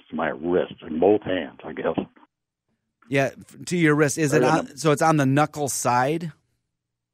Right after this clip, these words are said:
Speaker 1: Yeah, well, it's, it's, uh, right between the knuckle and the wrist,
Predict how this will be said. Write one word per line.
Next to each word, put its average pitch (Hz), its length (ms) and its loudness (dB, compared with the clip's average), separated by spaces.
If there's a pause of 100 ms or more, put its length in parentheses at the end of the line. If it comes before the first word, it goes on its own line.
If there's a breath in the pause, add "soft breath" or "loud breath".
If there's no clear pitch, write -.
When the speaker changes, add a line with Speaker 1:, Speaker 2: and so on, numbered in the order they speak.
(140)
Speaker 1:
Yeah, 113 240 8
well, 101 220 10
it's, 104 160 6
it's, 95 320 0
uh, 98 460 0
right 113 300 -2
between 110 340 -4
the 92 100 -4
knuckle 92 440 -2
and 82 160 -10
the 76 60 -10
wrist, 73 340 -10